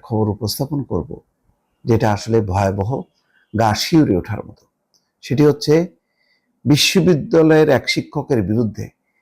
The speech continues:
তেরো ছাত্রীকে যৌন হয়রানির অভিযোগ।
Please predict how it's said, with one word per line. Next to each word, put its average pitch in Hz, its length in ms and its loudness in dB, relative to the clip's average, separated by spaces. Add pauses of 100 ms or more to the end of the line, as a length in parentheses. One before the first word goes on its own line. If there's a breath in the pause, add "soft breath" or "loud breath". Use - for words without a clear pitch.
(300)
তেরো 147 320 6 (280)
ছাত্রীকে 139 520 -6 (160)
যৌন 131 340 2 (120)
হয়রানির 113 560 2
অভিযোগ। 95 360 -2